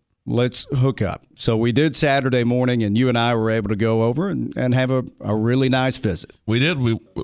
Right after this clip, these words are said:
Speaker 2: we could look out the window of our hotel and see the, the hotel where Utah State was staying. So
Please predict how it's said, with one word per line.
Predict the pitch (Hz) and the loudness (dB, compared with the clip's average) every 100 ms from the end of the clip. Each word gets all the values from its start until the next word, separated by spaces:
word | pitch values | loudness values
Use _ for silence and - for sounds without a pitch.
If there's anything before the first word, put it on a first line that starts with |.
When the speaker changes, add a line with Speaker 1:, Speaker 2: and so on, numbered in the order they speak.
| - | -2
Speaker 2:
we | 117 | -2
could | 131 117 | 0 0
look | 123 165 | 0 2
out | 135 123 | 0 0
the | 110 101 90 - _ _ - | 0 0 -2 -10 _ _ -6
window | 92 127 131 95 | 0 2 2 2
of | 95 | 2
our | 117 113 | 0 0
hotel | 101 90 95 87 87 | 0 0 0 2 0
and | 82 82 78 | 0 -2 -4
see | - 113 110 | -2 -2 0
the, | 92 80 - | -2 -4 -6
the | 82 82 78 76 73 - - - - _ _ | -4 0 0 -2 -6 -12 -20 -20 -20 _ _
hotel | 101 104 107 98 | -4 0 0 0
where | 98 | 0
Utah | 92 92 101 92 | 0 -2 0 -2
State | 85 - 90 | 0 -2 -2
was | 58 73 | -2 -4
staying. | - 78 78 90 | -2 0 -2 -2
So | - 78 | -2 -2